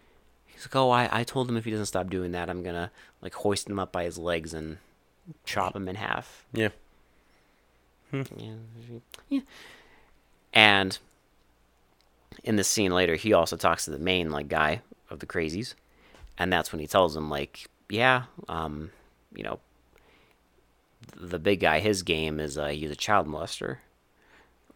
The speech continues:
Speaker 1: Preacher's game is that he, um, he likes setting, he likes setting fires in churches. The problem is he, he likes setting those fires when there's people inside."
Speaker 2: And then you don't get too much on the third guy.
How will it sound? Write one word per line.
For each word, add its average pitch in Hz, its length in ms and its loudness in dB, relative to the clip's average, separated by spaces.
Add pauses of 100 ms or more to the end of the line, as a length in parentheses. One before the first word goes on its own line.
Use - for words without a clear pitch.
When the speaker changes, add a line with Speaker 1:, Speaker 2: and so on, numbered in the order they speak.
Speaker 1:
Preacher's 104 440 2
game 85 320 4
is 80 200 -2
that 78 100 -2
he, 85 400 -2
um, 73 340 0 (120)
he - 140 -8
likes 98 260 2
setting, 85 340 0
he - 140 -4
likes 110 200 2
setting 90 180 -2
fires 90 520 4
in 80 60 -6
churches. - 580 -2 (460)
The - 60 -16
problem 87 300 6
is 82 120 -2
he, 80 160 -2
he 90 200 -8
likes 80 240 2
setting 80 220 -2
those 78 160 -4
fires 82 500 4 (380)
when - 120 -6
there's 82 140 -6
people - 320 -4
inside." 107 420 0 (360)
Speaker 2:
And 113 100 2
then 120 80 6
you 120 100 4
don't 143 180 6
get 135 180 2
too - 160 0
much 113 280 2
on 101 120 2
the 95 120 2
third 104 380 0
guy. 90 320 -2